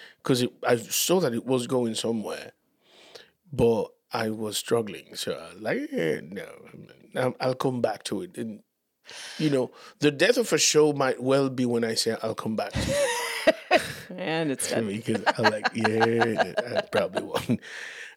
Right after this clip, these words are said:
Speaker 1: I'll come back to it. Yeah, I probably won't." <laughs>
Speaker 2: I, well, Peacemaker is definitely something you have to be in the particular mood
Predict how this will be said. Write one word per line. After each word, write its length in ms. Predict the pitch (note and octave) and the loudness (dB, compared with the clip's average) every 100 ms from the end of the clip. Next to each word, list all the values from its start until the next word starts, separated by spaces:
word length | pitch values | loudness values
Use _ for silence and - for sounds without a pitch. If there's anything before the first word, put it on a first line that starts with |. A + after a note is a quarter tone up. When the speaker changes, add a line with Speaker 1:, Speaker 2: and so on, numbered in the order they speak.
| - | -2
Speaker 1:
I'll 140 | E3+ B3 | 0 2
come 220 | C4+ G3+ | 2 4
back 220 | E3+ C3 | 2 2
to 80 | A#2+ | -4
it. 60 | F#2 | -4
Yeah, 220 | F#2+ D#2+ | -10 -12
I 40 | E2+ | -12
probably 380 | - F2 - - | -10 -10 -10 -20
won't." 200 | - - - - | -18 -16 -4 -2
<laughs> 300 | - - - | -2 -6 2
Speaker 2:
I, 160 | - C4 | 4 4
well, 220 | B3 D4+ | 8 6
Peacemaker 500 | D4 D#4+ D4+ D4 D4 B3 | 8 2 4 2 4 4
is 180 | A3 | 4
definitely 480 | G#3 G#3+ A#3+ A3+ G#3 | 4 2 4 0 0
something 320 | G#3 G3 G3 | 2 0 0
you 120 | F#3 F3 | 0 0
have 180 | D#3+ | -2
to 80 | - | -4
be 200 | D#3+ D#3+ D#3 | -2 -2 0
in 220 | - D3+ | -2 -4
the 80 | D3+ | -6
particular 540 | C3+ C#3+ - C3+ C#3 | -6 -6 -4 -4 -4
mood 400 | C3+ C#3+ C3+ C#3+ | -4 -4 -4 -6